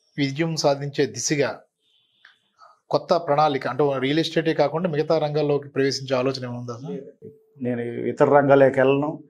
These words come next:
Speaker 2: వేరే ప్రదేశాల్లో కూడా నేను వ్యాపారం చేయను. నాకు వందల అవకాశాలు వచ్చాయి బెంగళూరులో, చెన్నైలో, హైదరాబాద్లో. హైదరాబాద్లో అయితే అందరూ మా మిత్రులందరూ ఫోర్స్ చేసి, వా-, "హైదరాబాద్లో చేద్దాం, మా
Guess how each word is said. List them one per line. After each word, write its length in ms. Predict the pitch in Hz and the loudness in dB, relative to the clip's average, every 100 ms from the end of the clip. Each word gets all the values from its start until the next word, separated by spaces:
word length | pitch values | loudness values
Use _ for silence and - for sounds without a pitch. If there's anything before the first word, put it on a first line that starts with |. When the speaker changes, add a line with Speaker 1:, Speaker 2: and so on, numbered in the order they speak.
| _ _ _ - | _ _ _ 0
Speaker 2:
వేరే 440 | 117 151 165 156 | 4 6 8 6
ప్రదేశాల్లో 640 | - 143 143 160 160 147 143 | 4 4 6 6 6 6 6
కూడా 200 | 147 135 | 6 4
నేను 180 | 131 123 | 0 4
వ్యాపారం 380 | 131 135 131 | 4 4 0
చేయను. 420 | 123 127 127 143 - | 0 -2 -2 -6 -6
నాకు 280 | 120 131 127 | 0 0 2
వందల 280 | 120 139 160 | 0 4 8
అవకాశాలు 480 | 143 143 135 131 123 | 8 6 4 2 0
వచ్చాయి 280 | 123 131 120 | -2 -4 2
బెంగళూరులో, 500 | 127 135 131 127 131 | 2 2 2 0 0
చెన్నైలో, 640 | 131 123 127 127 127 123 120 117 110 104 104 - - _ _ _ _ _ - | 0 -2 0 0 2 4 2 -2 -6 -10 -16 -20 -20 _ _ _ _ _ 0
హైదరాబాద్లో. 640 | 131 131 120 120 117 139 - _ _ _ _ _ _ - | 4 6 4 2 0 -4 -6 _ _ _ _ _ _ 4
హైదరాబాద్లో 500 | 156 185 175 170 160 | 6 8 8 8 6
అయితే 240 | 156 160 | 6 6
అందరూ 300 | 143 151 160 | 6 6 4
మా 400 | 139 135 131 127 | 6 6 6 6
మిత్రులందరూ 720 | 120 127 147 147 139 135 131 | 4 0 2 4 4 2 2
ఫోర్స్ 300 | 143 151 151 | 4 4 4
చేసి, 640 | 151 147 147 120 120 127 - | 2 2 0 0 0 -4 -4
వా-, 640 | 135 127 123 120 117 113 123 | 2 4 6 4 2 2 4
"హైదరాబాద్లో 440 | 139 147 135 135 | 6 6 4 2
చేద్దాం, 460 | 131 127 120 139 | 4 2 4 2
మా 100 | 131 | 4